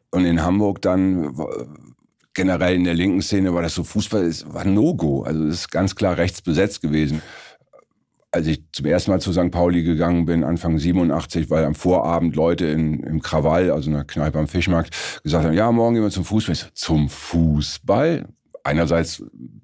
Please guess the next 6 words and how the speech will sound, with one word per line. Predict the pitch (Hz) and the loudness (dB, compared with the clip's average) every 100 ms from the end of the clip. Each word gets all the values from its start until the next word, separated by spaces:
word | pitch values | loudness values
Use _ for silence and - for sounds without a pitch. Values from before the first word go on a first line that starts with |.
| - | -14
Erstaunen, | - - - 82 98 104 | -6 -4 0 2 2 2
andererseits, | 87 80 78 - - | 0 0 -2 -4 -12
"Hä? | - 71 92 123 - | -6 -2 0 -2 -2
Hoffnung? | 73 - 107 92 | -4 0 -2 0
Wie | 73 76 | -2 0
was?" | 78 107 | 0 -2